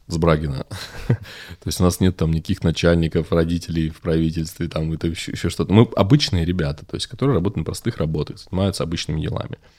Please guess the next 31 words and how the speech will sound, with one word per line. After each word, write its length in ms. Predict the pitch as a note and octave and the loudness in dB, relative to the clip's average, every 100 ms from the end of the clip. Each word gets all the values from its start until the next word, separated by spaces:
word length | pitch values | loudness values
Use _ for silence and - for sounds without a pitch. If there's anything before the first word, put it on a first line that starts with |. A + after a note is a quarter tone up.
| _ - - - _ | _ -20 -20 -20 _
Ну 140 | D3+ | 6
да, 240 | A2 G2+ F2 | 10 10 10
там 200 | E2 D#2 | 6 0
вот 100 | D2 | -4
сейчас 280 | - F#2+ - | 2 2 4
там, 320 | E2+ D#2 C#2+ - _ _ _ _ _ _ _ | 0 -2 -4 -10 _ _ _ _ _ _ _
м, 360 | E2+ E2 D#2 D#2 D#2 - | -6 -6 -4 -6 -8 -4
появилось 380 | E2 F2 F2+ - | 0 2 0 -2
очень 160 | - D2 | -4 -2
много 260 | D#2+ D2+ | 0 0
внимания 440 | D2 C#2+ D2 C#2+ C#2 | -2 -2 -4 -4 -8
к 40 | |
творчеству, 600 | - C#2+ - - - - - _ _ _ _ _ - | -6 -6 -6 -8 -10 -14 -16 _ _ _ _ _ -8
но 220 | D#2 D#2 | -4 -2
тем 260 | D2 G2 F2 | 0 0 0
не 80 | |
менее, 640 | D#2+ F2 F#2 E2 D#2 D2 - - - | 0 0 0 0 -2 -4 -8 -14 -20
м, 300 | - D2 C#2+ D2+ _ _ _ _ _ _ | -20 -18 -18 -20 _ _ _ _ _ _
нас 400 | - F2+ A#2+ - - - - | 0 6 6 6 -4 -18 0
это 240 | E2 - F#2 | 0 4 2
никак 300 | E2 D#2 - | 2 0 -4
не 80 | |
меняет. 540 | C2+ C2 G#1+ - - - _ _ _ | -6 -4 -6 -10 -14 -20 _ _ _
Там 280 | - - F2 - _ _ | -12 -12 -14 -20 _ _
кого-то 280 | - F2 - | 0 0 0
там 400 | D2 C#2+ D2 F2 _ | -4 -4 -6 -12 _
гитаристов 540 | D#2+ - D2+ - - | -10 -6 -6 -8 -10
на 80 | D2 | -4
улице 340 | D#2+ F2+ E2+ D#2+ | -2 -2 -2 -4
узнают, 340 | D#2+ D#2 D2 | -2 -2 -4
там 320 | C#2+ D2 G2 | -6 -8 -10